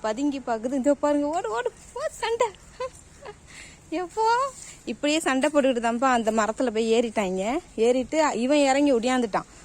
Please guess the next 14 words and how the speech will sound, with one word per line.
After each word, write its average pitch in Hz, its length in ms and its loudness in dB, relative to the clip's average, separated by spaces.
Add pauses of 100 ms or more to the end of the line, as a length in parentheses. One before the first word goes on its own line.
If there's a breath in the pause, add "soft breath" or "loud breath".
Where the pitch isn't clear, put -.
(160 loud breath)
பாவம், 233 320 6
சின்ன 285 240 2
பிள்ளை 220 260 0
மாட்டிக்கிச்சு. 247 560 0 (240)
எப்படி 247 300 -2
குதிச்சு 277 440 -2
பாருங்க 202 420 0
டம்முன்னுக்கிட்டு. 208 500 -2 (760)
ஏய், 247 240 4 (300)
என்ன, 277 340 0 (640 loud breath)
என்ன 359 280 4
உனக்கு? 285 320 0 (720)
என்னன்னு 359 340 2
கேக்குறேன். 240 280 -8